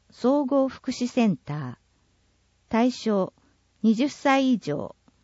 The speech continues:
家族の相談も可。定員、各四人。先着順。申し込み期限、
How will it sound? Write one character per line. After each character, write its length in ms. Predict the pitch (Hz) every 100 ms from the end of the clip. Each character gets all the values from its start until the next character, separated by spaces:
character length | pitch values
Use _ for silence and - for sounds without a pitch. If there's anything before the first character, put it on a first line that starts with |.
| _ _ _
家 160 | - 285
族 240 | 269 180
の 140 | 160 147
相 260 | 190 214
談 240 | 202 202 175
も 120 | 165
可。 240 | - 147 - _ _ _ _ _ _ _ _ _ -
定 240 | 262 262
員、 300 | 240 233 226 -
各 300 | - 294 -
四 180 | 165 151
人。 280 | 156 185 240 - _ _
先 280 | _ 214 247
着 320 | 240 220 202
順。 300 | 170 165 151 - _ _ _ _ _ _ _ _
申 180 | 202 262
し 120 | 277
込 140 | - 285
み 140 | 269
期 160 | 254 247
限、 280 | 165 131